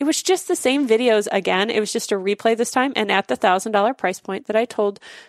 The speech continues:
people that I would do. But after that was done,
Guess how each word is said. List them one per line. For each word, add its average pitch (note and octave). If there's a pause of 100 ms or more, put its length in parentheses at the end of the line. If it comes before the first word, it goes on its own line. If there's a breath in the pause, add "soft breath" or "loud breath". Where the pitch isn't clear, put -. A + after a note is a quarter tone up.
people G#3
that G#3
I G3+
would G3+
do. C4 (380 loud breath)
But -
after D4+
that D#4+
was E4+
done, G#3